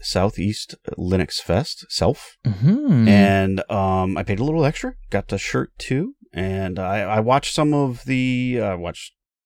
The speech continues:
Speaker 1: several of the, uh, presentations. There were some that were,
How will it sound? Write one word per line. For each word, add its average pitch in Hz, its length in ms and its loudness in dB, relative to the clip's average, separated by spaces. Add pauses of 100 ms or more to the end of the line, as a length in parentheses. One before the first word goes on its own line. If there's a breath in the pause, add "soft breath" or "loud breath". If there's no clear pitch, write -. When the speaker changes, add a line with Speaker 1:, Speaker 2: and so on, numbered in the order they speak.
(100)
Speaker 1:
several 117 380 0
of 82 300 -4
the, 87 400 -8
uh, 85 80 -6
presentations. 113 800 -4 (540 loud breath)
There 104 120 2
were 101 120 0
some 107 500 0
that 101 160 -4
were, 101 420 -2